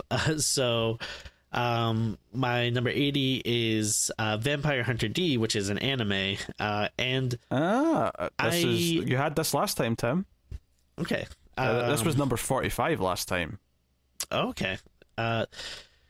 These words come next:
Speaker 1: so, I mean, I don't, I don't know. I, I guess I don't really talk about that much 'cause I don't, I don't think, you know, it's, it usually doesn't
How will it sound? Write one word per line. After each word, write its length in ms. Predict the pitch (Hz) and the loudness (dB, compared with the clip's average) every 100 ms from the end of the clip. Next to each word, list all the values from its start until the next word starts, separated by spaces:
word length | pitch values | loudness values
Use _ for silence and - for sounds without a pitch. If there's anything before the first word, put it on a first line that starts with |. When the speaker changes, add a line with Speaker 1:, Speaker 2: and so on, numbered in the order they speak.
| _ _ | _ _
Speaker 1:
so, 760 | - - 208 202 196 190 180 - - _ _ _ _ _ _ 233 156 - - - | -4 0 2 4 4 4 4 0 -8 _ _ _ _ _ _ -4 0 0 0 0
I 120 | 202 | 0
mean, 160 | 208 165 - | 2 0 0
I 80 | 170 | 0
don't, 160 | 175 - | 0 0
I 60 | 151 | 0
don't 80 | |
know. 140 | 185 139 | 2 2
I, 160 | 123 - | 0 0
I 60 | 156 | -2
guess 160 | 226 | 0
I 20 | 339 | 0
don't 100 | 156 | 2
really 220 | 131 120 _ _ - - - | 2 0 _ _ -20 -14 -6
talk 280 | - 131 | -4 -2
about 280 | 135 117 107 | 0 2 2
that 140 | 107 104 | 0 0
much 200 | 110 - | -2 -2
'cause 120 | 107 | -2
I 40 | |
don't, 120 | 107 - | -2 -2
I 40 | |
don't 120 | 117 120 | -2 0
think, 220 | 107 - _ _ _ _ _ - | -2 -4 _ _ _ _ _ -2
you 80 | |
know, 120 | 101 104 | 0 0
it's, 380 | 113 101 - | 0 0 -2
it 80 | - | 0
usually 240 | 139 131 120 | 0 2 0
doesn't 260 | 104 104 | -2 -4